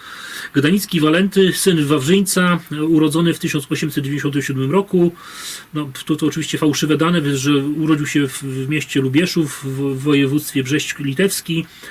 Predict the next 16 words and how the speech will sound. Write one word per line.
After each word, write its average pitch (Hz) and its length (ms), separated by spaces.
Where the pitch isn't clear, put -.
Złapany 180 420
rzekomo 160 320
w 139 40
Warszawie, 156 320
co 160 120
jest 143 80
oczywiście, 151 340
mówię, 139 140
nieprawdą, 147 460
bo 135 120
był 139 180
w 131 60
Milanówku 156 400
zatrzymany 131 680
ósmego 139 420
marca. 180 460